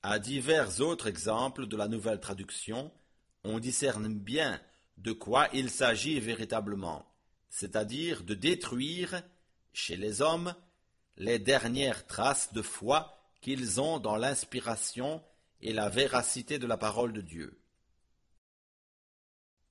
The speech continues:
Nous vivons en un temps où l'orgueil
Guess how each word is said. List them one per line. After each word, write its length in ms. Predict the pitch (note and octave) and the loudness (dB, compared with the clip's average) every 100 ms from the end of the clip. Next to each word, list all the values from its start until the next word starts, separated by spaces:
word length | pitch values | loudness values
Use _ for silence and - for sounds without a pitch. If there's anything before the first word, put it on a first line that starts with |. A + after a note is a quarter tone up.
| _ _ - | _ _ -8
Nous 220 | G#2 C3 | 0 0
vivons 400 | B2+ E3+ A2+ D#3+ | 0 -2 0 0
en 280 | E3+ G#2 G#2+ | 0 -2 0
un 180 | B2+ A#2 | 0 0
temps 400 | A2+ B2+ C#3+ - _ _ - | -2 -2 -4 -10 _ _ -6
où 140 | A2+ | 0
l'orgueil 760 | A#2+ C#3+ - E2+ B2 C3+ C#3+ | 4 4 2 0 2 4 0